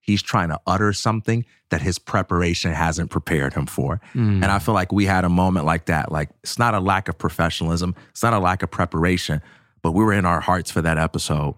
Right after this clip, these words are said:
Speaker 1: And what we were saying, it wasn't something that we were prepared for. It wasn't something that we could have prepared for. And I think people connect with that kind of authenticity. It was the guitar solo. It was the improv.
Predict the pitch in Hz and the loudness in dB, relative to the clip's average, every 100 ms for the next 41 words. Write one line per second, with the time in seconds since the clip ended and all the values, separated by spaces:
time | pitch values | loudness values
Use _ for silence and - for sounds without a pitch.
0 | _ _ _ _ _ 82 85 82 82 80 | _ _ _ _ _ -2 0 0 0 -2
1 | - 90 98 101 85 82 - 82 82 110 | -2 0 2 2 0 0 -2 0 2 2
2 | 151 139 _ _ _ _ - 92 110 107 | 2 0 _ _ _ _ -2 2 2 2
3 | 98 - 98 95 90 87 90 87 - - | 0 0 -2 0 2 2 2 0 -2 -2
4 | 95 80 - 73 69 87 98 92 - 92 | 0 0 -2 -6 0 0 2 0 -2 -2
5 | 87 82 80 80 92 85 80 82 76 71 | 0 -2 -2 -2 -2 -2 -2 -2 -2 -2
6 | 76 78 87 - 92 - 87 80 - 80 | -2 0 0 2 0 0 0 -2 -2 0
7 | 80 85 - _ _ _ - 85 80 80 | 2 0 -4 _ _ _ -4 0 0 0
8 | 78 71 73 71 76 73 80 - - 73 | -2 0 0 -2 -2 -4 -4 -4 -4 -2
9 | 85 98 104 110 - 123 107 85 80 76 | -2 -2 -2 -2 0 0 0 0 0 0
10 | 80 85 82 90 98 101 - 71 67 | 0 -2 0 0 0 -2 -2 -4 -4